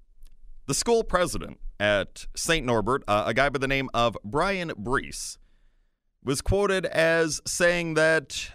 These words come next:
the creation of this scholarship represents our enduring commitment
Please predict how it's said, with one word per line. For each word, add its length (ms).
the 120
creation 720
of 300
this 260
scholarship 720
represents 1040
our 360
enduring 840
commitment 720